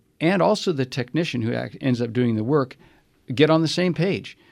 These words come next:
And that's what the, uh, what good pruning specifications do. They help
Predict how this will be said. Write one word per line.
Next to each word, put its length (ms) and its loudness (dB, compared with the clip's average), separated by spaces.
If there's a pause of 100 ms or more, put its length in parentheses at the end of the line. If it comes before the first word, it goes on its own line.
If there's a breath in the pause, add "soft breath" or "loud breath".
(240 soft breath)
And 280 4
that's 280 0
what 160 -4
the, 260 0
uh, 100 0
what 320 2
good 220 6
pruning 280 6
specifications 920 -2
do. 240 0
They 160 4
help 320 2